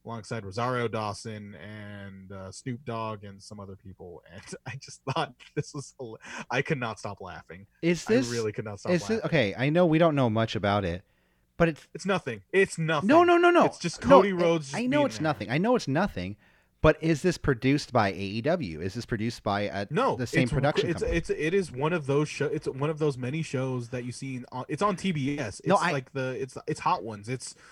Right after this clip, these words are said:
Speaker 1: uh, the,
Speaker 2: No,
Speaker 1: the,
Speaker 2: I know.
Speaker 1: the
Speaker 2: No, no, no.
Speaker 1: Misery Index. It's one
Speaker 2: Shoot
Speaker 1: of
Speaker 2: wise,
Speaker 1: those.
Speaker 2: shoot wise, is this produced by the same people who
Speaker 1: It's
Speaker 2: do
Speaker 1: just a side thing.
Speaker 2: I know.
Speaker 1: It's a side thing.
Speaker 2: Who produces
Speaker 1: And
Speaker 2: this
Speaker 1: they just
Speaker 2: show is
Speaker 1: wanted
Speaker 2: what
Speaker 1: to,
Speaker 2: I'm
Speaker 1: and
Speaker 2: wondering.
Speaker 1: they just wanted to use Cody,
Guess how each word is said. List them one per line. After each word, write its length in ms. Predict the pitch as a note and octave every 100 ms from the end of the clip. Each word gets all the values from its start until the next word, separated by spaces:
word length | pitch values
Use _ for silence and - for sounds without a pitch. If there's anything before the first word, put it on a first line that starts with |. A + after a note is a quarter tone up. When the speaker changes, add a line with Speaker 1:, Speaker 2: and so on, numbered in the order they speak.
| - _
Speaker 1:
uh, 100 | B2
the, 420 | A2+ A#2 A2+ A2+ G#2+
Speaker 2:
No, 80 | E3+
Speaker 1:
the, 60 |
Speaker 2:
I 120 | D#3+ F3
know. 220 | F#3+ B2
Speaker 1:
the 100 | B2+
Speaker 2:
No, 80 | F3+
no, 80 |
no. 100 | F#3
Speaker 1:
Misery 380 | F3 E3 D#3 B2
Index. 220 | A2+ G#2
It's 120 | G2+ -
one 40 |
Speaker 2:
Shoot 200 | A3+ B3+
Speaker 1:
of 60 | F3
Speaker 2:
wise, 320 | D3+ G#2+ F2
Speaker 1:
those. 80 | -
Speaker 2:
shoot 360 | - - G#3+ D3+
wise, 540 | A#2+ F2+ B1+ A#1+ - _ _ _ _
is 180 | F3+ D#3+
this 200 | G#3+ G#3
produced 540 | - E3 - F#3+ -
by 120 | C#3+
the 80 | A2+
same 320 | A#2 D#3+ C#3
people 520 | B2 F3 F3+ A#2 F#2+ - _ _
who 260 | C#3 B2
Speaker 1:
It's 120 | A#2 C#3
Speaker 2:
do 60 |
Speaker 1:
just 120 | B2+
a 60 | G#2
side 260 | F2+ G#2+ G2+ _ -
thing. 180 | G#2 G#2 - _
Speaker 2:
I 140 | D3 G3
know. 300 | F#3+ C#2 - _
Speaker 1:
It's 140 | D#3 -
a 40 |
side 240 | - A2 -
thing. 120 | -
Speaker 2:
Who 180 | F3 F3+
produces 460 | D#3 C3+ B2+ G#2
Speaker 1:
And 80 | C#3
Speaker 2:
this 20 |
Speaker 1:
they 60 | D#3
just 80 | D3+
Speaker 2:
show 60 |
is 40 | C#3
Speaker 1:
wanted 140 | G3+ F#3+
Speaker 2:
what 20 |
Speaker 1:
to, 60 | -
Speaker 2:
I'm 60 |
Speaker 1:
and 80 | E3
Speaker 2:
wondering. 40 | F3
Speaker 1:
they 40 | F3+
just 160 | F#3
wanted 220 | E3+ E3 E3+
to 100 | D#3
use 160 | C3
Cody, 380 | - C3 A#2+ G#2+